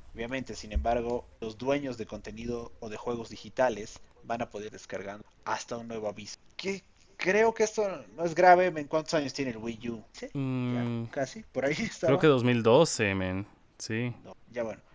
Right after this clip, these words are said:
Speaker 1: Tres D S igual ya tiene un
Speaker 2: Once,
Speaker 1: montón
Speaker 2: creo.
Speaker 1: de tiempo. Creo que ya es, ya era hora de, más aún con el nivel de ventas que tienen.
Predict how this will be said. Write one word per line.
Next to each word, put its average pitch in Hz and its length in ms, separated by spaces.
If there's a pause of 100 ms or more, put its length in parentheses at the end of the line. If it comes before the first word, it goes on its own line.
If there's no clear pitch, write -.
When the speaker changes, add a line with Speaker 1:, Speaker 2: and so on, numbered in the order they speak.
(160)
Speaker 1:
Tres 160 200
D 156 120
S 147 160
igual 127 180
ya 117 60
tiene 139 100
un 139 60
Speaker 2:
Once, 117 160
Speaker 1:
montón 107 160
Speaker 2:
creo. 107 100
Speaker 1:
de 107 80
tiempo. 120 380
Creo 135 180
que 123 100
ya 113 140
es, - 380
ya 113 140
era 110 180
hora 101 260
de, - 220 (160)
más 147 240
aún 143 220
con 117 140
el 107 220
nivel 113 300
de 113 80
ventas 104 340
que - 80
tienen. 202 320